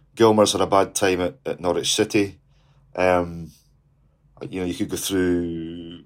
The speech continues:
John McGinn. I don't think has had the best season at Aston Villa. Andy Robertson's just coming off, you know, days ago, the Champions League final and all involved in that.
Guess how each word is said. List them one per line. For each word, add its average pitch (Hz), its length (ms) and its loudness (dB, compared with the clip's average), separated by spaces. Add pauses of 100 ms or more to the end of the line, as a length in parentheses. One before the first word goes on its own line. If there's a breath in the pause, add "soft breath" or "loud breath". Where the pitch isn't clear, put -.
John 107 180 6
McGinn. 107 300 4
I 98 60 4
don't 113 240 0
think 107 280 -2
has 87 120 -4
had 87 80 -6
the 85 60 -6
best 95 240 2
season 92 220 -2
at 76 60 0
Aston 90 260 -4
Villa. 98 400 2 (400)
Andy 104 160 4
Robertson's 104 420 4
just 104 180 -2
coming 95 180 -2
off, - 440 0 (240)
you 101 80 -14
know, 90 80 -6
days 104 300 4
ago, 92 220 0
the 92 80 -2
Champions 92 400 -2
League 98 160 -4
final 92 320 0
and 90 80 0
all 92 140 0
involved 90 380 -2
in 87 100 -8
that. 95 380 -4